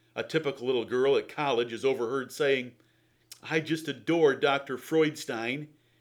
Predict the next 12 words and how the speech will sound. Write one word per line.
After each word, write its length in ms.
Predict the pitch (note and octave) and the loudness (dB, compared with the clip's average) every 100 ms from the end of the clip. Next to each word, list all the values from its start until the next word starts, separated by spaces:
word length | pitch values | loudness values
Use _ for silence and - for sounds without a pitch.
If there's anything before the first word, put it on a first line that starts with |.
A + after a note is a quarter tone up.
| _ _ _ | _ _ _
He 180 | - F#3+ | -14 -6
thinks 320 | - C#3 - | -2 -2 -4
just 300 | - G3+ F#3+ | -6 -6 -2
like 220 | G3 F#3+ | -4 -2
I 180 | E3+ E3+ | 0 0
do 220 | C#3+ B2 | -2 -2
on 160 | A2+ A2 | -4 -6
this 140 | G#2 | -8
subject. 520 | - A#2 G2 F2+ - _ _ _ _ _ _ _ | -2 -2 -2 -10 -10 _ _ _ _ _ _ _
He 140 | - | -6
even 340 | A3+ F3 C3 A#2+ | -4 -4 -6 -8
suggested 720 | C3 G#2+ C3+ D3+ - D#3 | -8 -2 0 0 -2 -10